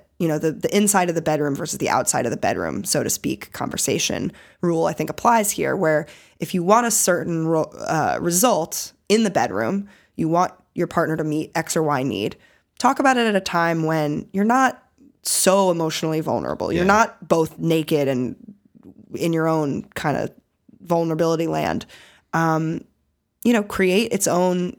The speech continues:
Speaker 1: space to communicate. And that way both people can kind of bring, um, you know, a more grounded, more rational sensibility to the conversation. And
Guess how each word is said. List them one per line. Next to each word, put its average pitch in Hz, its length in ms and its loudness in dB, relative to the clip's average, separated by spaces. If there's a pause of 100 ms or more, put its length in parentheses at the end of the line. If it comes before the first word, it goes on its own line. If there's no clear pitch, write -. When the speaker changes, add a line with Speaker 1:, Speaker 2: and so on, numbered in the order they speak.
Speaker 1:
space - 540 0
to - 100 -8
communicate. 156 720 -2 (360)
And 160 160 0
that 160 180 0
way 165 140 2
both 170 360 0
people 175 360 -2
can 165 200 -6
kind 160 180 -2
of 156 160 -6
bring, 165 540 -2 (680)
um, - 480 -6 (180)
you 262 100 0
know, 175 120 2
a 175 60 2
more 170 180 0
grounded, 165 600 2
more 160 200 0
rational 151 720 0 (720)
sensibility 175 560 0
to 160 60 0
the 165 80 -4
conversation. 156 680 0
And 156 180 0